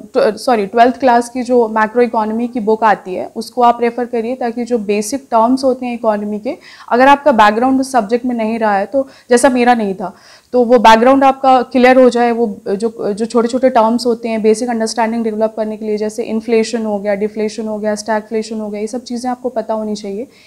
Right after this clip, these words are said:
ये पीटी में भी आपको काम आएगा और mains में भी। To, uh, develop understanding, to develop a depth, तो उसके लिए आप पहले वहाँ से शुरू करिए।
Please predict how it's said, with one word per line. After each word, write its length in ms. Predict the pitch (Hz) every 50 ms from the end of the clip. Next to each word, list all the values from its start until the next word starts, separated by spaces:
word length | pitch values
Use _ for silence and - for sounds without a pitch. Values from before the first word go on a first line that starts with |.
| _ _ 240
ये 60 | 254
पीटी 300 | 254 262 254 240 240 269
में 180 | 269 285 285 269
भी 80 | 285
आपको 280 | 294 285 277 - - 285
काम 280 | 277 277 262 262 269 277
आएगा 260 | 269 269 269 277 311
और 220 | - - 240 226 240
mains 280 | 233 220 214 214 208 -
में 120 | 220 190 170
भी। 120 | 170 165 - _ _ - - _ _ _ _ - 247
To, 340 | 254 254 254 240 233 214 - - -
uh, 420 | 208 208 214 208 208 - - 190 196
develop 460 | 226 220 214 233 254 254 262 254 233
understanding, 760 | 226 220 233 240 - - 254 226 220 220 214 220 220 214 - 226
to 160 | 214 220 214
develop 320 | 208 220 240 233 254 240
a 60 | 202 180
depth, 320 | 220 214 220 214 - - - - _ _ _ - - _ _ _ -
तो 280 | 226 220 220 220 220
उसके 380 | 208 - - 226 - - - 262
लिए 120 | 254 262
आप 220 | 262 254 254 254 -
पहले 200 | 254 240 247 254
वहाँ 360 | 240 - 214 233 214 247 254
से 120 | 262 302 294
शुरू 280 | 285 - 254 247 254
करिए। 380 | 240 240 202 190 196 247 330